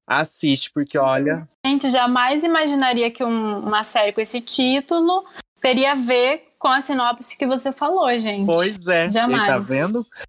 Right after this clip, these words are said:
Speaker 1: E tá vendo?
Speaker 2: É,
Speaker 1: A gente
Speaker 2: não
Speaker 1: julga.
Speaker 2: julguem o livro pela capa.
Speaker 1: É, eu aprendi isso com esse seriado. Então, recomendação Netflix, gente, Gambito da Rainha.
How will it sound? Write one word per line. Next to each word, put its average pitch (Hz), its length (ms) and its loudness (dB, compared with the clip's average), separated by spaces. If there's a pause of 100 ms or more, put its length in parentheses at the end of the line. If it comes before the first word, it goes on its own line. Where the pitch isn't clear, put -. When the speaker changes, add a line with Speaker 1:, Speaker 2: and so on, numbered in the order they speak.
(240)
Speaker 1:
E 113 120 -2
tá 123 180 0
vendo? 160 340 2
Speaker 2:
É, - 20 4
Speaker 1:
A - 20 2
gente 151 300 -2
Speaker 2:
não 233 160 2
Speaker 1:
julga. 247 80 4
Speaker 2:
julguem 277 320 4
o 294 40 2
livro 285 280 0
pela 285 260 0
capa. 240 640 -2
Speaker 1:
É, 139 340 2
eu 147 220 2
aprendi 151 480 -2
isso 139 180 -4
com - 60 -4
esse 143 140 -2
seriado. 110 600 -2 (240)
Então, 139 220 -2
recomendação 156 920 0
Netflix, 165 760 -2
gente, 123 380 -2
Gambito 131 440 -2
da 151 80 2
Rainha. 107 420 -6